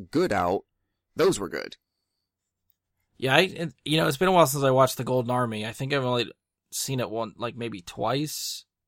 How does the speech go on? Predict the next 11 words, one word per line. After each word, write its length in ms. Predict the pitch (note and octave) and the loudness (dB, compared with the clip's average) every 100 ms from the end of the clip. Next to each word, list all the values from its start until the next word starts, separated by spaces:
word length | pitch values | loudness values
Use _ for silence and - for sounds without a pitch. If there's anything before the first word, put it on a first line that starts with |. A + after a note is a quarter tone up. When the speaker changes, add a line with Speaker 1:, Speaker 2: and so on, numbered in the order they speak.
| _ | _
Speaker 2:
But 160 | C#3 B2 | -4 -2
the 80 | A#2+ | -2
first 300 | E3 F#3+ - | 2 2 2
Hellboy, 420 | B2 A2+ G#2 G#2+ | 0 0 -4 -4
I 60 | |
really, 300 | C3 D3+ C#3 | -4 0 0
really 260 | A#2 A#2+ G#2+ | 0 -2 -4
like 200 | G#2+ G#2+ | -6 -10
the 60 | - | -12
first 280 | A2 A2+ | -12 -10
Hellboy. 340 | G#2 F#2 - | -6 -8 -8